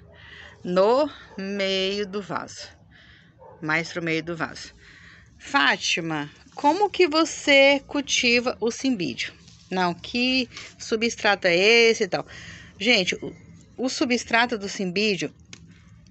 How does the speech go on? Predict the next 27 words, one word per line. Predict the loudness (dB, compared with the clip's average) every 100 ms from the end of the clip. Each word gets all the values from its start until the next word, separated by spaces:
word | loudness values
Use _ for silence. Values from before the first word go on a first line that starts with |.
| -20 -20 -20 -20 -20 -2
po-, | 0 2
ó, | 2 2
mais | 2 -2 -2
uma |
batata. | -4 -2 -2 0 -4 -8 -12 -18 -20 -20 -20 -18 -18 -20 -20 2
Pode | 4 6 4 0
ser | 0 4 6 6 4 2 2
ter-, | 2 2 -2
o | -4
cimbídio | 0 2 6 6
é | 4
uma | 4 4 6 4
orquídea | 2 0
terrestre, | 2 2 4 2 0 -6 -6 -16 -20 -20 -20 -16 -2
tá? | 0 0 -4 -16 -20 -20 -20 -20 -8
Mas, | 2 4 6 4 0 -4 -6
assim, | -4 0 0 0
eu | 0 2
misturo, | 2 0 2 4 6 4 2 -2 -16 -20 -20 -20 -20 -20 -20 -20 0
é, | 4 6 4
terra | 4 4 4 4 2
com, | 2 -2 0 0 0 0 -2 -6 -14 -20 -20 -20 -20 -20 -20 -20 -10
com | -6
substrato, | -4 -2 -2 0 2 2 0
casca | -4 -2 -4
de | -6
pinos | -6 0 2 2 -2